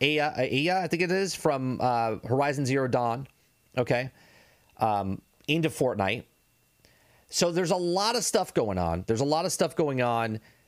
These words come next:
that PlayStation is, it's just weird. Like, what are they doing, Sarge? What do you think they're doing by <clears throat> doubling down or tripling down on their triple A titles and not going any,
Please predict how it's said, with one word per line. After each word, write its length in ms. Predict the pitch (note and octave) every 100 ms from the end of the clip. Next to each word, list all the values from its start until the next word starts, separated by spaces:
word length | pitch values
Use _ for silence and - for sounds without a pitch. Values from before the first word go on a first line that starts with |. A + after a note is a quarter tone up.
| -
that 260 | B2+ A#2+
PlayStation 840 | - C#3 D3 - C#3 A#2+ C3 B2
is, 540 | A#2+ A#2 A2+ G2+ - - _ _ _ _ _ _ _ _ _ _ _ _ _ _ _ _ _
it's 140 | D3 A#2+
just 180 | D#3+ A#2
weird. 380 | C3+ D#3 G#2+
Like, 160 | G2+ G2+
what 380 | A#2+ A2+ B2 D#3+
are 80 | D3+
they 180 | B2+
doing, 500 | G#2+ G2+ A#2+ B2 E2+
Sarge? 380 | E2+ - E2 F2
What 160 | A2+ C3+
do 40 |
you 120 | F3+
think 300 | D#3+ D#3 C#3
they're 180 | A#2 B2
doing 600 | G2+ G2+ A2+ A#2 G#2+ G#2+ - - - _
by 420 | - A2+ G#2+ G#2 -
<clears throat> 260 | E3+ E3 - -
doubling 500 | A2 D#3+ F3+ E3+ D#3+
down 300 | C#3+ C#3+ C#3+
or 60 | C#3
tripling 380 | G#2+ E3+ E3+ D3+
down 180 | C#3+ C#3
on 80 |
their 120 | B2+ A2+
triple 300 | - D3 C#3
A 100 | B2
titles 480 | C3 C3 C3 B2
and 120 | A#2 A#2
not 220 | B2+ C3
going 280 | C#3 B2+ A#2
any, 300 | B2+ B2+